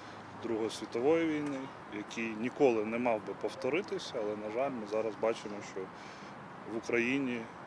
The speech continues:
подібні жахи. Нічого не можна порівняти з Голокостом, абсолютно. Це історія виняткова, да, але так чи інакше російська армія чинить жахи,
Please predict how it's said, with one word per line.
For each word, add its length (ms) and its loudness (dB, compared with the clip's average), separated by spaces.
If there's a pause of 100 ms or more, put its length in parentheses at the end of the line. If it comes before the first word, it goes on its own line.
(1500)
подібні 420 -2
жахи. 440 0 (840)
Нічого 400 4
не 100 2
можна 280 0
порівняти 600 0
з 40 -8
Голокостом, 640 -2
абсолютно. 520 -6 (160)
Це 60 -4 (880)
історія 500 2 (240)
виняткова, 580 2 (360)
да, 260 -2 (120)
але 500 0 (480)
так 120 0 (120)
чи 60 -4
інакше 400 -4
російська 460 -8 (720)
армія 460 0 (540)
чинить 460 -4
жахи, 300 -2